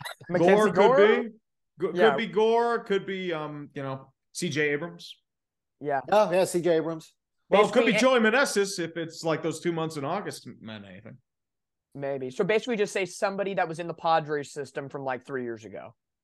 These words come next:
Speaker 2: Yeah,
Speaker 1: <laughs>
Speaker 2: pretty
Speaker 1: Pick their
Speaker 2: much.
Speaker 1: prospects.
Speaker 3: All right. So absolute last question tree I have before we send it off.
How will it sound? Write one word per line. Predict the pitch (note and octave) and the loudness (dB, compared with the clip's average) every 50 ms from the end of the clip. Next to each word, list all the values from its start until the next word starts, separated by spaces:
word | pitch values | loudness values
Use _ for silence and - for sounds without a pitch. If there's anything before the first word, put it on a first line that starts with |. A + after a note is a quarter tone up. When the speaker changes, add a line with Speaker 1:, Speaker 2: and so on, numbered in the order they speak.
| _ _ _ | _ _ _
Speaker 2:
Yeah, | - C#3 A#2+ G#2+ F#2 D#2 - G3 - - _ - | -8 -8 -8 -8 -8 -6 -6 -6 -6 -8 _ -20
Speaker 1:
<laughs> | - - | -20 -18
Speaker 2:
pretty | - - A#2 | -14 -2 0
Speaker 1:
Pick | - B3+ - | 0 0 2
their | - G#3+ | 2 0
Speaker 2:
much. | G3 E3+ | 0 2
Speaker 1:
prospects. | - F3+ D3 C3 C3 - C3+ A#2 G#2 G2+ A2 _ _ _ _ _ _ _ _ _ _ _ _ _ _ _ _ _ _ _ _ _ _ _ _ _ | 2 2 0 0 0 -4 -10 -10 -10 -12 -14 _ _ _ _ _ _ _ _ _ _ _ _ _ _ _ _ _ _ _ _ _ _ _ _ _
Speaker 3:
All | - G#3 F#3+ | 0 2 4
right. | G3 F3+ E3 D#3+ D#3+ - - | 4 4 2 2 -2 -6 -12
So | E3 - - G3+ G3+ F#3+ F#3+ F3+ F3 E3+ F3 - _ _ _ _ - | -10 -2 2 4 6 6 6 6 6 4 0 -6 _ _ _ _ 2
absolute | A#3 C4+ D#4 A#3 - C4+ C4 B3 | 4 4 4 4 4 4 4 6
last | A#3+ A3+ A3+ A3+ A#3 | 6 6 4 4 2
question | - A3+ A3 G#3+ - G3 | 2 2 2 2 -2 -6
tree | E3 - F3+ F#3+ F#3 | -2 2 4 4 6
I | F3 E3+ | 6 6
have | F3 E3+ E3+ D#3+ C3+ | 6 4 4 2 0
before | C#3+ - E3+ E3+ | -2 -2 0 0
we | D3 D3+ | 0 0
send | - G3 F3+ E3 | -2 -2 0 2
it | D#3 | 2
off. | D3+ C#3 B2+ - | 2 0 -2 -4